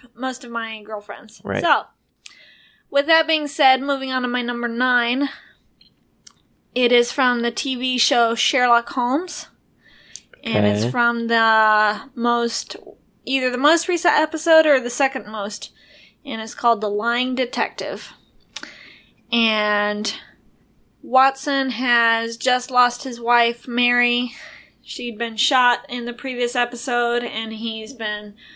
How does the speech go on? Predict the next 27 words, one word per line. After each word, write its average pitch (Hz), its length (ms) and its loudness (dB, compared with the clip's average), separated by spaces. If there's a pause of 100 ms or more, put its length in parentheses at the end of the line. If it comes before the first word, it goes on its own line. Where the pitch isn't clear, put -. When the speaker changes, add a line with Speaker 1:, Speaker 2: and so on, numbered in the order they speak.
(260)
Speaker 1:
uh, 220 340 -2
really 233 640 0
having 226 320 -4
a 208 100 -2
hard 240 360 2
time 240 460 -2
dealing 233 360 0
with 233 200 -6
her, 220 400 -4 (380)
her 226 180 -6
loss. 233 540 4
He's 233 240 -10 (120)
really 226 260 -2
been 214 200 -6
grieving 226 380 -2
over 233 220 0
it, - 200 -2
especially 226 920 0 (360)
because 226 800 0 (120)
just 233 380 -2
before 226 500 -8
she 226 200 -6
was 202 180 -6
shot, 269 600 2 (480)
he 294 260 -2
had 254 140 2
been 220 500 -6